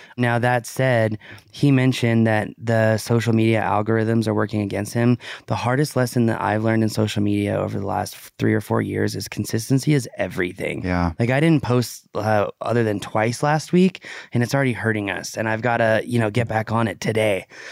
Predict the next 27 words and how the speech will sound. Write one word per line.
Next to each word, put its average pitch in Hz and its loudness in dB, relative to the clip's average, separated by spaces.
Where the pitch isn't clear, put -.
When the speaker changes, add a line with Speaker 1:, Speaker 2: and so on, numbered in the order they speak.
Speaker 1:
And 117 2
so 123 0
consistency 127 0
is 113 2
key, 131 2
but 107 0
I 117 2
think 127 0
consistency 123 0
is 113 0
also 120 0
key 117 0
with 110 2
organic, 104 -2
uh, 110 2
S 110 -2
E 107 2
O, 101 4
with 98 0
or-, 104 0
with 110 -2
organic 104 -2
marketing 107 -4
as 101 -6
a 98 -8
whole. 107 0
But 107 0